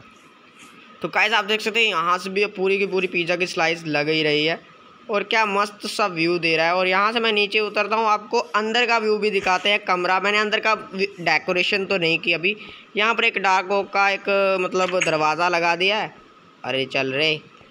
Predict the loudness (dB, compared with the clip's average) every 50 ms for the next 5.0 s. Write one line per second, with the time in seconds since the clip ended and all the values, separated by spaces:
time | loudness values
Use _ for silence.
0 | -20 -20 -6 -2 -2 0 2 2 0 2 0 0 0 0 -2 0 0 2 2 2
1 | 0 0 -2 0 2 2 2 0 -2 -2 -2 -4 -4 -4 -4 -2 0 0 0 0
2 | 0 0 0 0 0 0 -2 -2 -2 0 -2 0 0 0 0 0 0 -2 -2 -2
3 | 0 0 2 0 -2 -2 -2 -2 0 0 -2 0 -2 -4 -2 -2 -2 0 0 0
4 | -2 -6 -6 -2 -2 -2 0 -2 -4 -6 -4 -4 -6 -2 -2 -2 0 0 -2